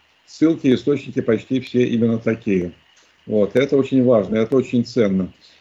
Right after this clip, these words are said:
И я должен сказать, что, в общем-то, э, значительная часть, э, э, европейского, э, еврейства,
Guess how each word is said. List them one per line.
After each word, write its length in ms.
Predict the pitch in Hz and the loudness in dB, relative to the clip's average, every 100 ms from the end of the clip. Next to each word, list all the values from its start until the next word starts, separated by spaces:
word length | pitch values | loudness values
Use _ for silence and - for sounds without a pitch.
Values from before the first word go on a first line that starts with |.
| _ | _
И 100 | 123 | 0
я 120 | 143 | 2
должен 280 | 139 135 135 | 2 2 -2
сказать, 340 | - 147 151 | -2 0 0
что, 260 | - 135 127 | -2 0 2
в 100 | 131 | 2
общем-то, 640 | 156 - 139 135 139 135 123 _ _ _ _ _ - - | -2 -4 -6 -2 0 -2 -6 _ _ _ _ _ -20 -10
э, 400 | 123 120 117 110 92 _ _ _ _ | -2 0 2 -2 -6 _ _ _ _
значительная 680 | 123 131 180 - 139 135 131 | -4 -2 -2 -2 0 2 2
часть, 460 | 123 151 143 - - | 0 0 0 -2 2
э, 360 | 127 123 117 110 _ _ _ _ - | 4 4 2 -4 _ _ _ _ -10
э, 300 | 113 113 117 | -2 0 2
европейского, 1000 | 113 120 127 135 135 202 190 127 110 95 _ | 2 2 2 0 2 -2 0 2 2 0 _
э, 280 | - 107 110 | -12 -6 -4
еврейства, 720 | 110 135 131 120 110 107 95 | -2 0 2 2 0 -4 -4